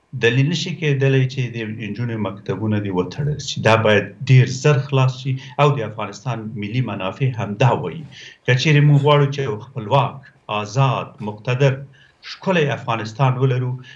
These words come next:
باید د اسلامي ارزښتونو او دودونو سره سم دغه مکاتب او پوهنتونونه خلاصې نړۍ ته باید موږ دا دلیل ورنکړو. افغانستان خلک کړېدلي، پس له ده نه هر نوع جګړه تر هر جنډې لاندې د اسلامي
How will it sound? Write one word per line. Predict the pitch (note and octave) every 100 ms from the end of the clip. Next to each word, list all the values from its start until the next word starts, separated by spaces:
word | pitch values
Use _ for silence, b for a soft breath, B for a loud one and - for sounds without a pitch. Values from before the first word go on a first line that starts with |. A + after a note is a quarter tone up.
| B A#2
باید | C3 B2+ G#2+
د | G#2+
اسلامي | - G#2 A2+ C3+ C3 C3 G#2
ارزښتونو | G2 G2+ - - D#3 C3+ - A2
او | G2+
دودونو | G#2+ G#2+ C3+ B2 -
سره | G#2+ F#2+ -
سم | D3 E3 D3 B B -
دغه | B2 A2+ G#2
مکاتب | G2+ G2+ F#2 B2+ B2+
او | G2+ -
پوهنتونونه | G2 G2 F2+ - C3 B2 - F#2+ -
خلاصې | C#3 C#3+ C3+ B2+
نړۍ | D#3+ F3+ D3
ته | C3+
باید | C3+ C3
موږ | C3 B2+
دا | A#2 G#2
دلیل | A2 A2+ G#2
ورنکړو. | F#2+ F#2+ - F2 B B - C3+
افغانستان | D#3 D3+ - E3+ D3 -
خلک | C#3+ C3+ -
کړېدلي، | A2+ G#2+ A#2 D3 E3+ - - b b - D#3+
پس | C#3 C3
له | B2
ده | A#2
نه | G2+ -
هر | D#3+ D3+ C#3+
نوع | B2+ A2+
جګړه | F#2+ G2+ G2 G#2 F2 F2 -
تر | G#2 G2+ -
هر | D#3 D3 C3
جنډې | A#2 A2 A2+ G#2 G#2
لاندې | C#3+ C#3+ C#3 C3+ C3+ B B -
د | G2
اسلامي | - - G2+ C3